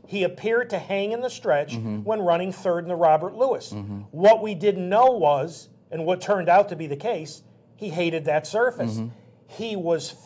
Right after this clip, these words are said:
Speaker 1: fifty-four to one in Pool one.
Speaker 2: Oh,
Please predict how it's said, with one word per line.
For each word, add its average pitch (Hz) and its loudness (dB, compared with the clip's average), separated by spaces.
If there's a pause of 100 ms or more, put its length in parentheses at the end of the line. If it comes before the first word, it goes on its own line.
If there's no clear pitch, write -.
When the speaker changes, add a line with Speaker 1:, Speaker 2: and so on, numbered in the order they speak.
(260)
Speaker 1:
fifty-four 240 0
to 208 -2
one 175 4 (680)
in 156 -6
Pool 151 -8
one. 117 -8 (340)
Speaker 2:
Oh, 98 -12